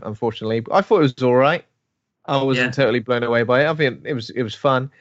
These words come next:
Speaker 1: I didn't really pay a lot of attention to a lot of the build-up and, uh,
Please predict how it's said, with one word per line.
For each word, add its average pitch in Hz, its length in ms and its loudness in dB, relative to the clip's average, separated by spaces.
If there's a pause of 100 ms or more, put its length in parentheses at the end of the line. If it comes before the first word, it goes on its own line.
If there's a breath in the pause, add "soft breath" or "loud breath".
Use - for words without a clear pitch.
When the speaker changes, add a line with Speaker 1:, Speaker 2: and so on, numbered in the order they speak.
(420 soft breath)
Speaker 1:
I 139 180 2
didn't 147 320 -4
really 185 200 -2
pay 185 260 0
a 175 60 4
lot 165 240 0
of 170 80 -4
attention 175 440 -6
to 143 140 -2
a - 20 2
lot 139 140 0
of 127 60 -6
the 123 60 -6
build-up 143 580 2
and, 117 340 -6
uh, - 160 -20